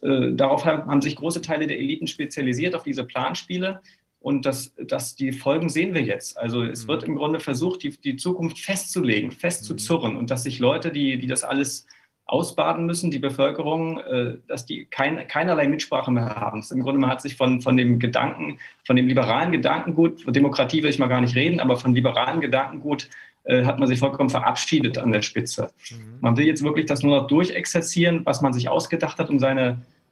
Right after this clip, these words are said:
Speaker 1: ja, um seine privilegierte Stellung zu sichern. Und,
Speaker 2: Mhm.
Speaker 1: ähm, das ist für mich der Hintergrund dieser Krise. Äh,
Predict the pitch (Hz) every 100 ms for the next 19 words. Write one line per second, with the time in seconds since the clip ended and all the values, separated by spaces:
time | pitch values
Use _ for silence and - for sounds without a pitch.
0 | _ _ 147 165 147 139 139 135 127 139
1 | 135 127 143 156 131 151 202 185 - 117
2 | 113 131 143 151 131 131 120 131 127 127
3 | - _ _ _ - 131 123 120 123 120
4 | 120 120 139 147 123 120 120 120 117 -
5 | 127 123 170 - - _ _ _ 135 131
6 | 123 120